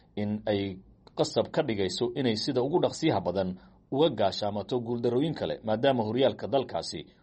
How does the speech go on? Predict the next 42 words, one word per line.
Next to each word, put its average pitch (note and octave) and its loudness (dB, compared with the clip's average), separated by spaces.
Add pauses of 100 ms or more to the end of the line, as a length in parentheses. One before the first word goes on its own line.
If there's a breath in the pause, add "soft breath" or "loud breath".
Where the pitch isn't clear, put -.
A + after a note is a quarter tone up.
(140)
uu B2 0
maalinta A2 2
Jimcaha F2+ -2
dib G#2 -4
u - -6
furmayo. E2 0 (520 loud breath)
Kooxda - -10
kubadda G2+ -2
cagta A2 0
ee G#2 2
Real G#2+ 0
Madrid B2 4 (380 loud breath)
ayaa G#2 6
kulan A2+ 2 (100)
adag B2+ 2 (100)
ciyaartay, F#2+ 2 (120)
kii D3+ -2
ugu F3 2
horreeyay G2 2
tan C#3+ -2
iyo E2 -8
markii A#2+ -4
Cristiano F#2+ -4
Ronaldo F2 -4
kooxda D#2+ -8
isaga F#2 -2
tegay. A2 4 (540 loud breath)
Ciyaaryahanada E3+ 6
haatan D#3 4
la C3 0
leeyahay B2 2
kooxdu A2+ -4
xoogga A2+ 0
ayay A#2 0
iskugu A#2 -4 (300)
geyn B2 2
doontaa F2+ 0
si B2+ -4
ay B2 2
u C#3+ 2
soo C3 4
wareejiso G#2+ 4